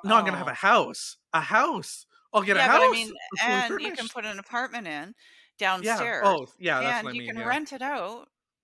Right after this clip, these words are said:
Speaker 2: and then just for the most part, you can say,
Speaker 1: Oh
Speaker 2: uh,
Speaker 1: my god.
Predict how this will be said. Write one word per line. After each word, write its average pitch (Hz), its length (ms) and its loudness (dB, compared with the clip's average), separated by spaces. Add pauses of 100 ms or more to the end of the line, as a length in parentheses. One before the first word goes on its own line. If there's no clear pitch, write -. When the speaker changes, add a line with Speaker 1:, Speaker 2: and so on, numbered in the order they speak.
(100)
Speaker 2:
and 214 160 -12
then 208 260 -12 (400)
just 208 260 -14
for 202 120 -14
the 190 100 -14
most 190 340 -12
part, 160 360 -8
you 180 100 -16
can 185 140 -20
say, 180 380 -10
Speaker 1:
Oh - 20 -4
Speaker 2:
uh, 170 200 -4
Speaker 1:
my - 20 -8
god. 311 160 -14